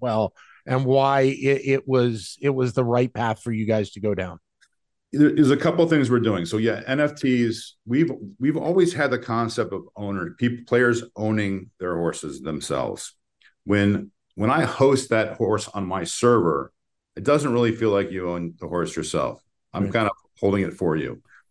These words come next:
Speaker 2: And the, the blockchain allows us to actually have those horses reside on,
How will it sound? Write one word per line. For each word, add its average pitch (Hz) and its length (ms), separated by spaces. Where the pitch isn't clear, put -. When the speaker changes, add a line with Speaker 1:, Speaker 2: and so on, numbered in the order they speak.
Speaker 2:
And 107 120
the, 107 100
the 101 180
blockchain 139 480
allows 101 420
us 90 200
to - 140
actually 87 520
have 107 260
those 95 220
horses 87 420
reside 80 640
on, 80 500